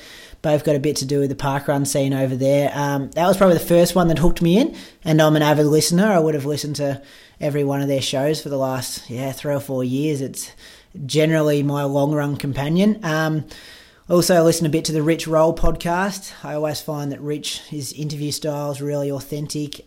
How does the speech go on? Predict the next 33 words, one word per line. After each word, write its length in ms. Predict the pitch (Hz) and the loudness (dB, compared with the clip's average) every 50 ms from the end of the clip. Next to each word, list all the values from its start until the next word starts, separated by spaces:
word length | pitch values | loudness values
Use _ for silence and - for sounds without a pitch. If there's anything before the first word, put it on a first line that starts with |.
| _ - | _ -14
Um, 580 | 139 139 139 143 143 143 139 139 143 135 - - - - - - - - - - _ _ - | -12 -10 -8 -8 -8 -8 -8 -8 -8 -10 -10 -14 -20 -20 -20 -20 -20 -20 -20 -20 _ _ -6
Will 260 | 160 165 185 180 160 156 | 0 2 2 4 4 2
Anderson 460 | 156 160 185 202 208 202 240 233 220 | 0 0 0 0 -2 -2 -2 -2 -2
does 200 | 202 180 165 151 | -2 -2 -2 -2
a, 300 | 165 160 156 156 147 131 - | -2 0 0 0 -2 -4 -6
well, 240 | 165 160 156 160 156 | -6 -4 -2 -2 -2
he, 200 | 147 160 165 170 - - | -2 -6 -8 -10 -10 -6
not 200 | 196 175 170 170 | -6 -4 -4 -2
so 160 | - 180 160 | -2 0 0
regular 540 | 151 147 151 156 151 151 156 151 151 151 147 | 0 0 0 -2 -2 -2 -2 0 0 0 0
anymore, 420 | 143 147 143 143 139 151 156 156 | -2 -4 -4 -4 -4 -2 -2 -2
but 160 | 143 151 - | -2 -4 -6
Willosophy, 640 | 143 151 147 143 143 143 135 - 175 - - 196 190 | -4 -4 -4 -2 -4 -4 -6 -6 -8 -4 -2 -2 -2
where 180 | 165 160 156 151 | 0 -2 -2 -4
he 60 | 151 | -4
just 160 | 135 143 - | -6 -8 -8
sits 220 | - 143 - - - | -10 -10 -10 -10 -8
down 240 | 147 139 139 147 | -6 -6 -6 -6
with 160 | 147 143 143 - | -8 -8 -10 -8
people 340 | 156 147 147 147 151 135 | -8 -8 -8 -8 -8 -8
and 200 | 135 131 131 120 - - - - _ - | -8 -8 -10 -12 -14 -20 -20 -20 _ -14
just 260 | - - 175 - - | -8 -6 -6 -6 -6
talks 380 | - 156 156 156 151 - - - | -4 -2 -2 -2 -2 -4 -8 -6
for 240 | 160 156 147 135 - - - - _ - - | -4 -4 -4 -6 -8 -14 -20 -20 _ -16 -16
a 60 | 156 | -10
couple 320 | - - 165 156 - 151 143 | -6 -6 -6 -4 -4 -6 -6
of 100 | 127 135 | -6 -6
hours. 380 | 135 143 156 175 190 196 190 | -4 -2 -2 -2 -2 -2 -2
So 360 | 185 - 165 160 151 151 151 151 | -4 -4 -4 -2 -2 -2 -4 -4
they're 200 | 170 165 175 196 | -2 0 0 0
probably 280 | 190 202 214 208 196 190 | 2 2 2 2 2 2
my 240 | 175 175 170 170 151 | 0 0 -2 -2 -4
three, 680 | - - - - 170 160 160 160 156 147 139 113 | -6 -8 -8 -4 -2 -2 0 0 -2 -2 -4 -8